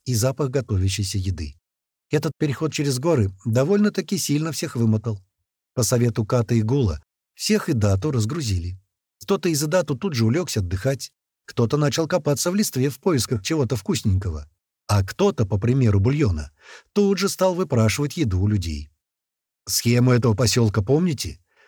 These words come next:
спросил Грач, подходя к Гула и Ката, которые сидели около костра и грели ноги. «Помним», — ответил Ката. С этими словами он достал свой нож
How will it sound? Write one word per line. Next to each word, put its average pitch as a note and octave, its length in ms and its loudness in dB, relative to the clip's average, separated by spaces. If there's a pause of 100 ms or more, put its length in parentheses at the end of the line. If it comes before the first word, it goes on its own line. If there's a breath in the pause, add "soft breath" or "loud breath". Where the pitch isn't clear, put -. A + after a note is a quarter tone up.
спросил A#2 460 0
Грач, C#3+ 320 0
подходя A#2 420 0
к G2+ 100 -2
Гула A#2+ 240 0
и A2+ 60 0
Ката, A2 400 -6 (400)
которые A3 340 2
сидели D#3 340 -2
около C#3+ 260 -2
костра C#3 340 -2
и D#3+ 60 -4
грели A2+ 320 2
ноги. F2 420 0 (480)
«Помним», — G#2 560 2 (220)
ответил A2 460 -2
Ката. F#2+ 380 -6 (380 soft breath)
С - 120 -6
этими F3 260 -2
словами D3 420 0
он A2 100 2
достал G#2 340 0
свой F#2 260 0
нож C3 360 -2